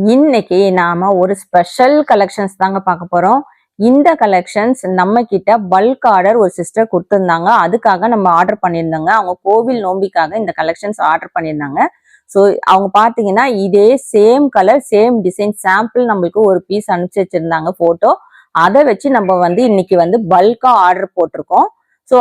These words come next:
அதுல நம்ம வந்து நம்மளுக்காகவும் கொஞ்சம் கலெக்ஷன்ஸ் நான் போட்டிருக்கேன். அவங்களுக்கு போக கொஞ்சம் கலெக்ஷன்ஸ் நம்மளுக்கும் போட்டிருக்கேன். So, வேணுன்றவங்க ஆர்டர் பிளேஸ் பண்ணிக்கோங்க. இது பாத்தீங்கன்னா உங்களுக்கு பியூர் சுங்குடி காட்டன் சாரிலேயே லாங் பார்டர் வச்ச ஒரு மயூரி கலெக்ஷன்ஸ்ல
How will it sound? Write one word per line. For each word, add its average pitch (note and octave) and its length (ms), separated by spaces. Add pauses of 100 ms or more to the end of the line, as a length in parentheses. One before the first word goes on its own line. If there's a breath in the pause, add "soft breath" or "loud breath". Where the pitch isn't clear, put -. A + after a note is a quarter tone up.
அதுல A3 400
நம்ம B3 180
வந்து G3+ 280
நம்மளுக்காகவும் A#3+ 840
கொஞ்சம் G3 420
கலெக்ஷன்ஸ் G#3 480
நான் F3 220
போட்டிருக்கேன். G#3 520
அவங்களுக்கு G#3 480
போக G#3 260
கொஞ்சம் F#3+ 260
கலெக்ஷன்ஸ் F#3 420
நம்மளுக்கும் F3 380
போட்டிருக்கேன். G3+ 440 (400 soft breath)
So, G3+ 120
வேணுன்றவங்க G#3+ 540
ஆர்டர் F#3+ 300
பிளேஸ் F#3 200
பண்ணிக்கோங்க. F#3 420
இது G#3 240
பாத்தீங்கன்னா F#3+ 440
உங்களுக்கு G#3+ 340 (120)
பியூர் A#3+ 420
சுங்குடி A#3+ 380
காட்டன் G#3+ 380
சாரிலேயே F3+ 460 (380 soft breath)
லாங் G#3 400
பார்டர் A#3+ 440
வச்ச G3 300
ஒரு G#3 180
மயூரி A3 400
கலெக்ஷன்ஸ்ல G3 640